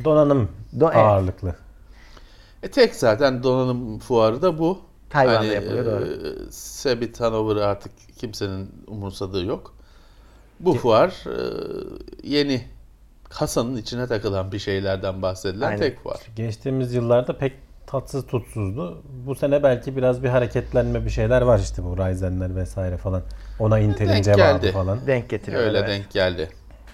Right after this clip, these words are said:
Speaker 2: Şimdi zaten buradaki bazı şeylerin sızıntıları yapılıyordu. Orada gerçeğe dönüştü. Mesela Intel'in Core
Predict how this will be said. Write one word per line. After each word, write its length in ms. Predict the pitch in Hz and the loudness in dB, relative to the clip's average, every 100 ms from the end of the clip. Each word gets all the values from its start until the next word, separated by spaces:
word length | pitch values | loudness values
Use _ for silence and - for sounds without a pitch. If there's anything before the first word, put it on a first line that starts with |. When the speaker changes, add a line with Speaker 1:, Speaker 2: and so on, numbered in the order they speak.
| - - - - - | -20 -20 -20 -20 -12
Speaker 2:
Şimdi 340 | 165 160 107 - - - - - - - - | -4 0 -2 -4 -20 -20 -20 -20 -20 -18 0
zaten 400 | 127 156 190 180 | 4 4 4 2
buradaki 300 | 170 175 170 | 2 0 2
bazı 220 | 170 165 | 2 2
şeylerin 220 | 170 190 | 0 0
sızıntıları 640 | 214 151 147 151 147 156 | 0 0 0 0 0 2
yapılıyordu. 480 | 160 120 107 107 151 | 4 2 0 -2 2
Orada 320 | 139 123 160 175 - 113 139 | 2 2 0 -2 -12 -16 -2
gerçeğe 440 | 139 127 - 127 | 2 2 2 0
dönüştü. 340 | 107 104 - 151 | 0 -8 -6 -6
Mesela 300 | 117 123 127 | -2 0 2
Intel'in 480 | 135 113 117 151 - | 0 0 0 -2 -6
Core 220 | - 127 | -2 0